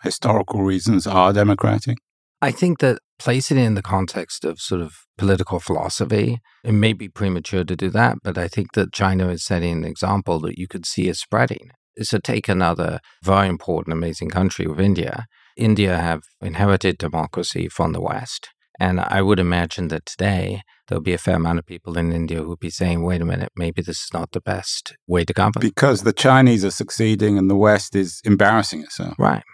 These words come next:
Speaker 2: And the Chinese have managed to, you know, billion people into an economy, into a rising economy far faster than the Indians have.
Speaker 1: What is the role of technology, particularly digital technology, in China's very sharp shift away from democracy?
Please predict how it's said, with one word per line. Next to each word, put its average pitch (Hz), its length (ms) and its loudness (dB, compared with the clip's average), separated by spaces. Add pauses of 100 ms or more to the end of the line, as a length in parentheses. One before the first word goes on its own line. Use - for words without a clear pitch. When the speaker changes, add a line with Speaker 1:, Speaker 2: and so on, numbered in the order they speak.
(260)
Speaker 2:
And 98 180 0
the 87 80 -6
Chinese 98 480 0
have - 180 -8
managed 85 440 -2
to, 85 340 -4 (320)
you 95 140 -6
know, 90 100 -4 (100)
billion 95 320 2
people 95 400 0
into 85 600 -4
an 92 180 -4
economy, 92 640 -2
into 85 280 -10
a 85 80 -4
rising 85 400 -6
economy 87 460 -4
far 80 240 -2
faster - 460 -2
than 80 160 -6
the 82 100 -6
Indians 87 380 0
have. - 160 -10 (160)
Speaker 1:
What 151 340 6
is 160 160 6
the 151 80 4
role 135 340 6
of 107 180 0 (180)
technology, 104 580 4
particularly 110 460 -4
digital 113 480 4
technology, 92 840 2
in 92 180 4
China's 107 840 4 (340)
very 107 220 6
sharp - 480 2
shift - 540 2
away 90 280 6
from 90 220 0
democracy? 87 640 2